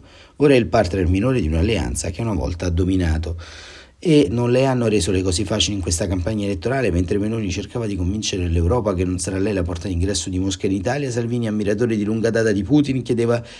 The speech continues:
il ritiro delle sanzioni alla Russia. Berlusconi, che era solito presentare il fre-, il presidente russo come il suo fratellino, è sfuggito a una giustificazione per l'invasione dell'Ucraina da parte di Putin, che secondo lui è stato spinto dai suoi ministri a sostituire il governo Zelensky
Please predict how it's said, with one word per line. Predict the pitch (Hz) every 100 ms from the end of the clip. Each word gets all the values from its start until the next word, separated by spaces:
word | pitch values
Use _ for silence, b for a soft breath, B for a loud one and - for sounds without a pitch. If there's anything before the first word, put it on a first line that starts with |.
| B
il | 117
ritiro | 110 104 120 117
delle | 110
sanzioni | 110 110 - 117
alla | 117
Russia. | 123 131 - - 80
Berlusconi, | 87 95 - - 143 82 -
che | 78
era | 71 - B B
solito | B - 107 95
presentare | 82 82 - 107
il | 92
fre-, | 85
il | 92 82 -
presidente | 95 101 110 92
russo | 113 -
come | 87 85
il | 85
suo | 131
fratellino, | - 131 98 101 95 90 92 76 117 B B B
è | -
sfuggito | 120 151 139 123
a | 120
una | 110
giustificazione | 117 - 117 123 127 117 98
per | 90
l'invasione | 101 107 95 92
dell'Ucraina | 95 95 90 87 85
da | 85
parte | 85 82 90
di | 92
Putin, | 90 80 85 82 B B B
che | -
secondo | 123 139 131 135
lui | 120
è |
stato | 101 113 95
spinto | - - 156 120 85 -
dai | - 73
suoi | 95 101
ministri | 117 - - 90 85
a |
sostituire | - 92 - 95 76 73
il | 73
governo | 82 80 76 78
Zelensky | 120 95 - - 82